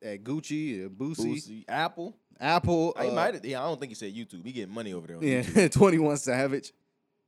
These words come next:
Speaker 1: Um, yeah.
Speaker 2: Uh, he is, he is fighting the corporate patriarchy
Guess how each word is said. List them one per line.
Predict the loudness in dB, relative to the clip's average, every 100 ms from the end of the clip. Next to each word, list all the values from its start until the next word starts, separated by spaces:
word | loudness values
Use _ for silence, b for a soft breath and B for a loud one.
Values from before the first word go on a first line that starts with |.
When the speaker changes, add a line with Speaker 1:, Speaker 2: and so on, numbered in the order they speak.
| _ _ _ _ _ -18
Speaker 1:
Um, | -14 -12 -8
yeah. | -4 -4 -6 _ _ _ _ _ _ _ _ _ _ _ _ _ _ _ -14
Speaker 2:
Uh, | -14
he | -12 -10 -6
is, | -6 -6 -6 -10 -16 _ _ _ _
he | -8 -6
is | -6
fighting | -2 -2 -2 -4 -6
the | -8
corporate | -6 0 0 0 -2 -2
patriarchy | -4 -4 -2 0 0 0 -4 -8